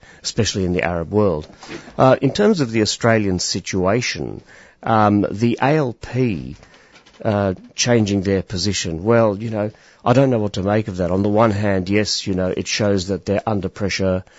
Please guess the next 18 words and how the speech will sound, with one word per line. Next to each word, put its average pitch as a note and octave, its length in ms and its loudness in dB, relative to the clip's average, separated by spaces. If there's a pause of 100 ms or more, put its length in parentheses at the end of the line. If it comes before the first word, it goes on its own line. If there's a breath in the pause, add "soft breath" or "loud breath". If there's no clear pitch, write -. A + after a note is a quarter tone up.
(200 loud breath)
not C#3+ 220 8
only B2+ 260 4
from G2 220 -4
the F#2 80 -4
protests, A2+ 800 -4
they're, G#2 340 0 (420 loud breath)
uh, G#2+ 280 2 (200)
uh, G#2+ 240 0
under D#3 280 4
pressure, F#2+ 520 -2
Albo G#2 580 2
and, F2+ 260 -2
and F2+ 500 -4
Penny G2+ 240 -2
Wong F#2+ 380 2
are, E2+ 160 -6 (280 loud breath)
uh, F#2 300 -2
un-, B2 220 2